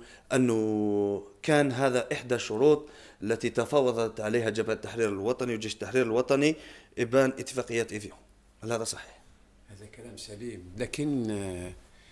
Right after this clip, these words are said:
Speaker 2: أنا شخصيًا لا أعذر السلطة السياسية العليا من اثنين وستين إلى ستة وستين
Speaker 1: نعم.
Speaker 2: على الأقل.
Speaker 1: نريد تصرف
Speaker 2: آه،
Speaker 1: حكيم
Speaker 2: لا،
Speaker 1: يعيد
Speaker 2: لا،
Speaker 1: هذه
Speaker 2: في،
Speaker 1: القضية
Speaker 2: آه، آه،
Speaker 1: إلى
Speaker 2: معذرة،
Speaker 1: مسارها
Speaker 2: معذرة،
Speaker 1: الصحيح
Speaker 2: لكن أنا
Speaker 1: نحو
Speaker 2: نقول،
Speaker 1: الحل.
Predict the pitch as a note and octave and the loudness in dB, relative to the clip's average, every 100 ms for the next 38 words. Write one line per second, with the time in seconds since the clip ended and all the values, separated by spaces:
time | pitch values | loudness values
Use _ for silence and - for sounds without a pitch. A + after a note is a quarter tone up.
0 | - - - G#2+ A2+ - A2 - C#3+ C3 | -20 -18 -8 -4 -2 -2 -2 0 2 2
1 | A2+ - C3+ D3+ - B2+ A2 A#2 - A2+ | 0 -4 -4 -4 -2 -2 -4 0 2 2
2 | A#2+ A2+ A2 G2 F#2+ G#2 B2 A2+ - C3 | 2 0 -2 -2 -2 -2 -2 -2 0 0
3 | A2 A2 A2+ - B2 A#2 - - A#2+ A2+ | 0 0 0 0 0 -2 0 0 0 0
4 | F2+ E2+ F#2 - E2 - - - - - | -2 -6 -14 -14 -14 -16 -20 -20 -20 -20
5 | - - C#3+ A#3+ - D3+ - F#3 - - | -16 2 6 8 8 6 8 8 8 8
6 | G#2 - F3 F#3+ F3+ - - A#2+ D3 D3+ | 6 6 8 6 6 -4 -6 2 8 8
7 | D#3 G#3 C3+ C3 A2+ B2 B2+ C3 D#3+ - | 10 8 6 2 2 0 4 8 10 10
8 | - C3 C3 B2 A#2+ - A2+ - G2+ B2 | 8 8 8 6 4 0 -4 -2 2 6
9 | C3+ B2+ A2 D3+ C3 C#3+ B2+ - F3 B2+ | 6 6 6 8 8 8 4 4 4 4
10 | C3 C3+ C3+ D#3 D3 D3+ F3+ G2+ | 2 0 2 4 6 8 8 4